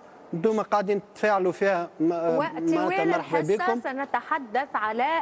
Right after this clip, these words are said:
Speaker 2: كل التفاصيل
Speaker 1: كل جزئية.
Speaker 2: اللي موجودة في المبادرة.
Speaker 1: شكرا.
Speaker 2: شكرا لك أسامة الخليفي. زياد الغني عن التيار الديمقراطي، آه، وصال كنت تقول لكم: "يا سلطة تشريعية رانا تخذنا".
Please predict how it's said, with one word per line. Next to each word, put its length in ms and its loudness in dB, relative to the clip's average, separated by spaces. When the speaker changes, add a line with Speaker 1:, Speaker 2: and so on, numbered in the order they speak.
Speaker 2:
كل 360 2
التفاصيل 1040 0
Speaker 1:
كل 160 0
جزئية. 220 0
Speaker 2:
اللي 160 -2
موجودة 520 0
في 140 -6
المبادرة. 520 0
Speaker 1:
شكرا. 140 -2
Speaker 2:
شكرا 180 2
لك 220 -2
أسامة 240 -2
الخليفي. 520 0
زياد 220 0
الغني 340 0
عن 160 -4
التيار 420 0
الديمقراطي، 840 0
آه، 220 0
وصال 460 -2
كنت 540 -2
تقول 160 0
لكم: 260 -2
"يا 120 0
سلطة 600 0
تشريعية 1040 0
رانا 320 0
تخذنا". 500 -4